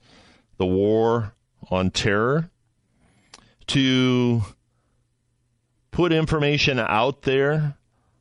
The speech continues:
about, um, oh,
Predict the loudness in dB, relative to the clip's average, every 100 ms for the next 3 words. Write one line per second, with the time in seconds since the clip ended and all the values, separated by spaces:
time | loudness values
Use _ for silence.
0 | _ -4 -2 0 0 0 2 2 2 0
1 | -4 _ -4 0 2 0 0 0 -2 -6
2 | -12 _ -18 -18 _ _ _ _ _ _
3 | _ -12 -6 -2 0 0 2 2 0